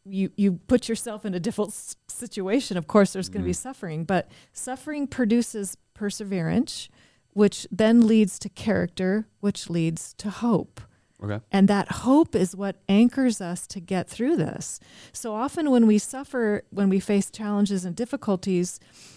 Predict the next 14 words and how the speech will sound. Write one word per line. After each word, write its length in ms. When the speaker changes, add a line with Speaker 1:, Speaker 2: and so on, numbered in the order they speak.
Speaker 1:
that 300
suffering 920
literally 760
helps 440
us 220
gain 540
perseverance, 920
gain 380
character, 540
gain 360
hope. 380
And 300
that's 640
what 300